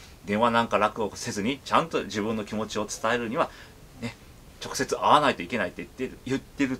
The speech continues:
と、めっちゃ大変なわけよ。そんな苦労してるって言ったら、どう？してないやろ？こうやってインターネットっていうものを使ってる時点でそのわけやんか。<laughs> 人の意見をちゃんとね、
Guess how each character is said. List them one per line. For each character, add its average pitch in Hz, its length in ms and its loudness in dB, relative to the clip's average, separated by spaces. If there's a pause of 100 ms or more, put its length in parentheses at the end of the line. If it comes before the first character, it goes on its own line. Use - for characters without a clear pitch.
と、 - 280 4 (100)
め 95 140 0
っ 123 60 -8 (140)
ち - 100 4
ゃ 233 40 4
大 110 220 4
変 101 120 0
な 92 100 -2
わ 85 120 -4
け - 60 -6
よ。 - 80 -10
そ 190 200 -2
ん 208 80 -2
な 196 80 0
苦 208 180 -4
労 92 180 0
し - 100 -4
て 170 100 -2
る 180 120 0
っ 196 40 -2
て 196 60 -10 (120)
言 104 80 -8
っ - 20 -16
た - 100 -2
ら、 - 220 -4
ど 185 340 2
う？ - 60 -10
し - 80 -8
て 220 100 0
な - 140 2
い - 40 2
や 90 120 2
ろ？ 95 160 -4 (260)
こ - 140 6
う - 20 10
や 196 60 6
っ 202 40 -6
て - 140 -10
イ 151 80 -4
ン 170 80 -8
タ 180 140 0
ー 175 60 2
ネ 220 100 2
ッ - 20 2
ト 139 160 -2
っ - 20 -10
て - 140 -8
い 87 80 -4
う 82 60 -12 (240)
も 127 100 0
の 139 80 0
を 92 60 -2
使 - 220 -4
っ 143 60 2
て 147 100 -6
る 131 60 -2
時 123 140 -4
点 117 160 2
で 143 100 0
そ - 180 -2
の 156 80 4
わ 143 100 8
け - 100 -6
や 73 80 -6
ん - 40 -14
か。 117 180 -4 (500)
<laughs> - 540 -18
人 - 180 -4
の 123 80 2
意 117 80 0
見 135 160 0
を 127 80 0
ち - 80 -8
ゃ 113 80 -2
ん 101 40 -6
と 104 60 -6
ね、 101 280 -8